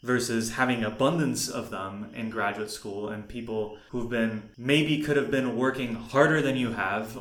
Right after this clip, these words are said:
or had more experiences than you have. It's a huge culture shock. So it's a, it, it was a very big adjustment, sort of a realizing,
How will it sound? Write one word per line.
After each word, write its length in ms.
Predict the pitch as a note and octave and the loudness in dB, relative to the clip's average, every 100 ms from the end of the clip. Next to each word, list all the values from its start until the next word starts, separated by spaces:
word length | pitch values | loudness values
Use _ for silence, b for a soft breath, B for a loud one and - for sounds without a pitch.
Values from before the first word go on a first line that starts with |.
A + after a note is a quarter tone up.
| - | -4
or 240 | A2+ A2 | -2 -2
had 340 | A2 A2 A2 A2+ | -2 -4 -4 -2
more 220 | C3+ D3 | 2 2
experiences 760 | - - A#2+ A2 A2 A2 G2 | 0 -2 -2 -2 -2 -8 -8
than 140 | G#2 G2+ | -8 -8
you 140 | G2 | -10
have. 360 | G2 G2 A#2+ - B B - | -8 -8 -8 -12 B B -8
It's 200 | C3+ C#3 | -4 -2
a 60 | |
huge 560 | B2 - F#3+ E3 - - | -4 -2 -2 -2 -2 -4
culture 300 | B2+ B2 G#2+ | -4 -4 -6
shock. 400 | F#2+ F2+ - - _ b b b b b b _ _ | -8 -12 -16 -20 _ b b b b b b _ _
So 240 | - B2+ A#2 | -10 -2 -2
it's 140 | A2+ | 0
a, 360 | A2+ G#2 G#2 - | 0 0 -2 -4
it, 80 | C3 | -2
it 200 | B2 B2+ | 0 2
was 160 | B2+ A#2+ | 2 2
a 60 | |
very 300 | A#2 D3 D#3 | 2 2 4
big 360 | B2+ C#3 C3+ - | 2 2 0 -4
adjustment, 760 | C3 C3+ C#3+ C#3+ A#2 G2 A2+ - | -2 2 2 2 -4 -6 -8 -8
sort 240 | A#2+ A2 | -4 -2
of 120 | G#2 | -2
a 80 | G#2 | -4
realizing, 920 | G#2+ C3+ B2 G#2+ G#2+ A2 G#2 G#2 G2+ | 0 2 2 2 -2 -4 -6 -8 -12